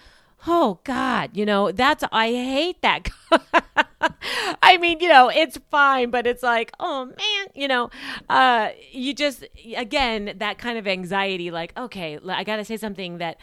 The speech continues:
and again, it's not over, it's not anxiety over, like, my title or anything like that. It's more like, "I hope I don't come off as a dumbass." Like, I hope I, <laughs> I hope I, like,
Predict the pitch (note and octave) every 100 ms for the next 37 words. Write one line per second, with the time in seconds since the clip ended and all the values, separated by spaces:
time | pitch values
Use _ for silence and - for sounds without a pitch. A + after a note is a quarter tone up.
0 | - - A3+ - B3+ C#4+ D#4 D#4+ C#4 C#4+
1 | - E4 F#4 - C4 C4+ D4 C4+ A#3+ D4
2 | D#4+ B3+ B3+ G#3 G#3+ A#3 A3+ G3+ F3+ F3+
3 | E3+ E3 D3+ - E3 E3+ F3 F3+ F3+ F3+
4 | F#3 F3 D#3+ A#3+ B3 G3 F3 G#3+ A#3 A3
5 | G3+ - A#3+ F4 B3+ G#3+ G#3+ G3 G3+ G3
6 | E3 E3 C#4+ A3+ A#2 - G3 F3+ E3+ G3
7 | G3+ C4+ C4 A#3 - - - - D#4 E4
8 | D4+ C4+ A#3+ A#3